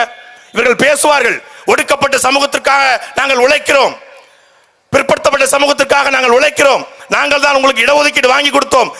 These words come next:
இன்னைக்கு நீங்கள் தாசில்தாராக, வி ஏ ஓவாக, ஆர் டி ஓவாக, ஆர் ஐ-யாக மாறிருக்கீங்கன்னா அது நாங்க தான் காரணம்." யாரு? திமுக சொல்லுவான், ஆனா களத்துக்கு வந்துட்டா செய்ய மாட்டான்.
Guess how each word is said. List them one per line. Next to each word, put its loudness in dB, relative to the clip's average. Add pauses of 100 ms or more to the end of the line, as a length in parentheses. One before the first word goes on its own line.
(180)
இன்னைக்கு -2
நீங்கள் 0
தாசில்தாராக, 2 (340)
வி 0
ஏ 2
ஓவாக, 2 (420)
ஆர் 0
டி 2
ஓவாக, 4 (420)
ஆர் 2
ஐ-யாக 2
மாறிருக்கீங்கன்னா 0 (360)
அது 0 (120)
நாங்க 0
தான் 0
காரணம்." 2
யாரு? 2 (140)
திமுக 0 (2250)
சொல்லுவான், 2 (400)
ஆனா 0 (1300)
களத்துக்கு -2
வந்துட்டா -2 (180)
செய்ய -4
மாட்டான். -8